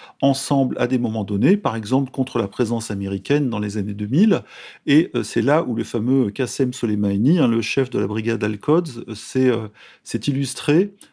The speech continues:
avec ses dix mille, quinze mille, vingt mille ou trente mille, euh, supplétifs, ou, euh, soldats, ou mercenaires,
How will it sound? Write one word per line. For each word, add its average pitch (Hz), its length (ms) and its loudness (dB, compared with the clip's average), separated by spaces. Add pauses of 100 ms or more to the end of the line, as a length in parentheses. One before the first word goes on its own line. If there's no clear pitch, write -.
(120)
avec 123 360 0
ses 120 380 -2
dix 113 280 -4
mille, 147 220 0
quinze 120 300 -2
mille, 135 240 2
vingt 120 160 0
mille 131 240 2
ou 113 60 -2
trente 117 340 -6
mille, 135 360 2 (520)
euh, 113 460 -2 (340)
supplétifs, 123 720 -4
ou, 123 280 -4
euh, 120 120 -2
soldats, 120 720 0
ou 135 80 -4
mercenaires, 117 800 0